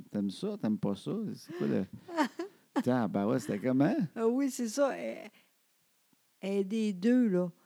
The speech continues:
Speaker 2: Elle, elle, elle veut pas, euh, tourner, là, tu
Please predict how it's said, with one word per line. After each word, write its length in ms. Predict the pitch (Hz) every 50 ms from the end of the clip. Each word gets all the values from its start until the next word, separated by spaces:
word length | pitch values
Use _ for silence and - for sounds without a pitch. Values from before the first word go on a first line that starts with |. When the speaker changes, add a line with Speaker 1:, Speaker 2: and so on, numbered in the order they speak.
| _ _ _ _ _ _ _ _ 262
Speaker 2:
Elle, 240 | 233 185 180 190 - 208 190 175 175 _ _ 190 190 _ _ _ _ _ _ _ _ _ _
elle, 160 | - - - - 269 - _ _ _ _
elle 200 | - 185 185 180
veut 180 | 180 202 208 190
pas, 340 | 175 - - 254 247 240 220
euh, 260 | 190 180 185 180 180 185 - _
tourner, 440 | - 202 185 196 208 240 254 254 226
là, 80 | 208
tu 140 | 196 - 277